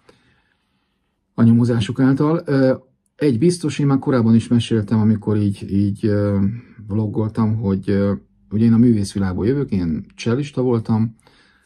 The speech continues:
aztán kamerát ragadtam, és, és egyértelmű, hogy a művészvilágban, amióta az európai kultúra hatalmas dolgokat hozott létre ezekkel a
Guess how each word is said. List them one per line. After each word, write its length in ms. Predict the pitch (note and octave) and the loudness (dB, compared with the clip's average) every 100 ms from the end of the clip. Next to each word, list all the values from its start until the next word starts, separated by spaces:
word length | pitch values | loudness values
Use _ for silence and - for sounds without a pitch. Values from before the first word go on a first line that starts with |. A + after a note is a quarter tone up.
| _ - | _ -20
aztán 340 | G#2+ - F#2+ | -16 -12 -8
kamerát 420 | A2+ B2 A#2+ G#2+ | 0 0 2 -2
ragadtam, 640 | G#2 G2+ G2 - G#2 G#2 G2 | -2 -2 -4 -4 -2 0 -2
és, 680 | F#2+ G2+ G2+ - - - - _ | -2 -2 -2 -6 -12 -16 -18 _
és 520 | - G2 F#2+ - - - - | -6 -4 -6 -10 -16 -16 -4
egyértelmű, 680 | A#2+ A#2 G2+ G2 G#2+ A2 | -4 -2 -4 -2 -2 0
hogy 380 | A2+ G#2 G2 F2+ | 0 0 -2 -2
a 100 | D2+ | -2
művészvilágban, 1040 | G2+ A#2 B2+ - B2+ B2+ B2 B2+ C#3 C#3+ - _ _ - _ | 0 2 0 -2 -2 -2 0 0 0 -2 -8 _ _ -20 _
amióta 920 | - A2+ A2+ G2+ G2+ G#2+ G2+ G2+ - _ _ _ _ _ | -2 2 2 2 -2 -2 -2 -2 -6 _ _ _ _ _
az 180 | F#2 A2+ | -6 -2
európai 480 | G#2 G2 F#2+ F#2 | -2 -2 -4 -4
kultúra 640 | F#2+ - A#2 G2+ G#2+ A2 G2+ | -6 -4 -4 -2 -2 -2 -2
hatalmas 680 | G#2+ A2 A2 G#2 G2+ G2 G2 | -2 -4 -6 -4 -2 0 -2
dolgokat 340 | G2+ G#2 F#2+ | -6 -6 -8
hozott 300 | G#2 A2+ - | -6 -6 -4
létre 400 | G#2 A2+ - C3 | -2 -4 -2 -2
ezekkel 580 | B2+ A#2+ G#2 G2+ - | -2 -2 -4 -8 -8
a 120 | G#2 | -10